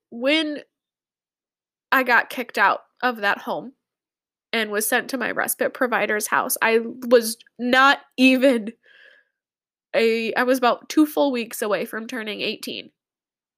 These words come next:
Which, if you don't know, when you turn eighteen in the system, you can choose to sign a contract with whoever you're living with to live there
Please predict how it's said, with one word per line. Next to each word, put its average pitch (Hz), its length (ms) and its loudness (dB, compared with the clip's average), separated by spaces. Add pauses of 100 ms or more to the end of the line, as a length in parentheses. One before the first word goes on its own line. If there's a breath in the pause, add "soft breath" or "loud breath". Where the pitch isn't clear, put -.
(580)
Which, 226 340 2
if 247 120 -2
you 254 80 -2
don't 285 300 2
know, 214 140 2
when 208 160 -4
you 208 80 -8
turn 277 260 0
eighteen 247 400 -4
in 226 80 -6
the 233 80 -2
system, 214 460 -6
you 214 100 -6
can 208 260 -6
choose 285 400 4
to 269 120 -2
sign 277 240 0
a 294 80 -2
contract 233 720 0 (120)
with 226 380 -2 (580 soft breath)
whoever 226 320 4
you're 277 200 4
living 247 280 2
with 240 380 -2
to 226 120 -4
live 214 260 -4
there 220 340 0